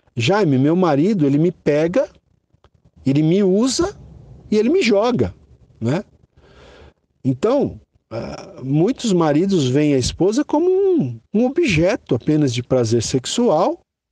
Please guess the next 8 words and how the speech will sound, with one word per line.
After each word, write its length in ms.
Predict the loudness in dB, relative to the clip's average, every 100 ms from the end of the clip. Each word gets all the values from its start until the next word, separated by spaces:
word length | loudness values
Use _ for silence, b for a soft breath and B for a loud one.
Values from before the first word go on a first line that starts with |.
| _
né? 220 | -2 -2 -6 _ b b b b b
E 160 | -2 -2
por 300 | -2 -2 0
isso 440 | 2 0 -2 -2
muitas 360 | 0 0 0 -2
esposas 640 | -2 -4 -2 -2 0 -6
terminam 420 | -4 -2 0 0 0
encarando 800 | -2 0 0 2 2 0 -2